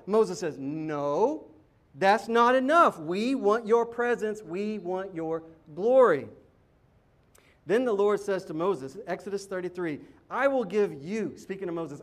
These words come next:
"I will give you my rest. I will give you my favor." And still, Moses says, "No, we need you.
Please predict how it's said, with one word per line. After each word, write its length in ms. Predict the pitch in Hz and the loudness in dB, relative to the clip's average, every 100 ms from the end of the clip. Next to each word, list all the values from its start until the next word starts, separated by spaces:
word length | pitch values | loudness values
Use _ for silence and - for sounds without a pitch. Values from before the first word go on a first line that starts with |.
| - | -10
"I 140 | 240 | -4
will 200 | 294 294 | -4 -4
give 380 | 196 202 208 208 - 139 | -6 -4 -4 -4 -14 -10
you 540 | 170 320 339 208 - - _ | 4 6 6 2 -6 -16 _
my 260 | 165 165 156 | 0 0 0
rest. 400 | 160 185 196 - | 4 4 2 0
I 120 | 247 | 0
will 140 | 294 247 | 0 0
give 220 | 240 196 | -4 -4
you 180 | 220 254 | -4 0
my 220 | 208 196 | 0 -2
favor." 560 | 196 233 311 311 214 | -2 0 2 0 -2
And 200 | 196 190 | -6 -8
still, 960 | - - _ 302 349 381 370 302 165 - - _ | -10 -16 _ -10 -6 -2 2 4 2 -4 -16 _
Moses 420 | 185 202 170 165 | -4 -2 -4 -10
says, 480 | - 175 156 139 123 _ _ _ _ _ _ _ _ _ 127 | -10 -8 -6 -8 -14 _ _ _ _ _ _ _ _ _ -20
"No, 580 | 123 123 131 185 247 - _ _ _ _ _ _ _ _ _ _ _ _ _ _ _ _ _ | -20 -18 -16 -16 -18 -20 _ _ _ _ _ _ _ _ _ _ _ _ _ _ _ _ _
we 880 | 143 170 233 247 233 220 214 175 113 _ _ _ _ _ _ _ _ _ _ _ _ _ _ - | -10 -6 -4 -6 -6 -8 -10 -14 -18 _ _ _ _ _ _ _ _ _ _ _ _ _ _ -12
need 580 | 143 151 147 151 151 151 _ _ _ _ 123 | -8 -8 -8 -12 -16 -20 _ _ _ _ -18
you. 320 | 123 120 | -16 -16